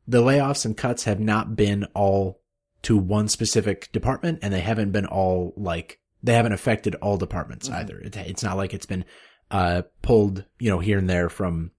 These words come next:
Speaker 1: from everybody. Uh, so I don't know what the restructuring actually looks like on a percentage basis, but word also is that they not only plan to keep this same rate of, of releases going, uh, with The Walking Dead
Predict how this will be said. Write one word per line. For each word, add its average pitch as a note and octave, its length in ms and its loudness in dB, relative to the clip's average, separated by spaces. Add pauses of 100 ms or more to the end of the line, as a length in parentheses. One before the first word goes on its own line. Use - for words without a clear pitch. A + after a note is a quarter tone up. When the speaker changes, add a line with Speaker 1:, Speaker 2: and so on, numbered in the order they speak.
(140)
Speaker 1:
from G#2+ 160 -2
everybody. E2 460 -4 (420)
Uh, F2+ 260 2
so G#2 160 2
I G2+ 60 6
don't C#3+ 140 2
know D3 120 6
what C#3+ 140 4
the C3 60 -4
restructuring C3+ 480 0
actually B2 280 0
looks A#2 200 0
like A#2 160 0
on G#2 60 -2
a G2 60 -2
percentage A#2 560 -4
basis, D3 400 2 (420)
but - 320 -2
word B2 280 6 (100)
also D3 480 4
is A2 240 -2
that - 160 -4
they A#2 100 -4
not E3 260 0
only D3 200 2
plan C3 240 -2
to A2 80 0
keep D#3+ 380 -6
this B2 240 -4
same B2 500 -2
rate G#2+ 500 -2
of, F#2+ 400 -6 (160)
of F2+ 400 -6
releases G#2 560 0
going, F3+ 360 0 (360)
uh, F3+ 320 0 (280)
with F#2 580 -2 (540)
The G#2 100 -2
Walking F#2+ 360 0
Dead F#2 360 -2